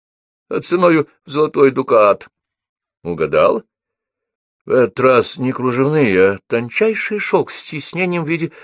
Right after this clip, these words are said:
экзотической орхидеи. Рррр, я уже зверею. И золотым дукатом ты тоже промахнулся. Я не любовница Ротшильда. Трусики я покупаю на распродаже, а золотые дукаты храню до верхней одежды, чтобы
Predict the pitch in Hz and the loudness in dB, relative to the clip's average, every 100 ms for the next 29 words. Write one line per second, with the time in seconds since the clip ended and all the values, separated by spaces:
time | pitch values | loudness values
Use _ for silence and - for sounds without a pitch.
0 | - 147 127 135 156 135 - 139 131 - | -4 -2 0 -2 -4 -10 0 2 2 -2
1 | 113 82 82 80 87 _ _ - 82 87 | -8 -2 -2 -2 -8 _ _ -8 -4 -2
2 | 87 87 85 82 85 78 69 64 57 58 | 0 -2 -2 -2 -2 -2 -4 -4 -12 -12
3 | 58 87 107 - - _ _ _ _ _ | -8 -4 -4 -6 -14 _ _ _ _ _
4 | 107 104 - 92 107 104 113 107 104 107 | -6 -6 -6 -6 0 0 0 -6 -6 -2
5 | 104 104 95 110 - - 107 104 107 127 | -2 -4 -8 -10 -10 -6 -4 -4 -8 -4
6 | 135 120 95 92 - 90 _ _ _ _ | -6 -4 -4 -4 -6 -10 _ _ _ _
7 | _ _ - 123 90 87 87 113 156 208 | _ _ -10 -8 -6 -4 -2 -2 -2 0
8 | 208 - - 85 80 _ _ _ _ _ | 2 0 -6 -4 -4 _ _ _ _ _
9 | _ _ _ - - - - 87 - 90 | _ _ _ -10 -10 -10 -10 -10 -4 -2
10 | 87 90 - - 95 - 220 196 - _ | 0 0 -2 -2 -2 0 0 -2 -8 _
11 | _ - 120 113 110 101 98 95 90 104 | _ -4 0 2 0 0 -2 -2 -2 -2
12 | 104 - 95 101 95 85 95 - 92 87 | -2 -4 -4 -2 -2 0 0 0 -4 -2
13 | 82 82 76 85 - 80 | 0 0 -2 -8 -8 -8